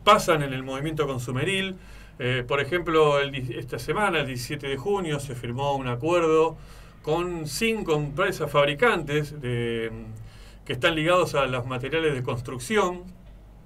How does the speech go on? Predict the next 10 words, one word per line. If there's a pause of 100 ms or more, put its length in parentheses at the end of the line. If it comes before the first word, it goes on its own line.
(560)
que
supone
un
acuerdo
de
precios
hasta
fin
de
año.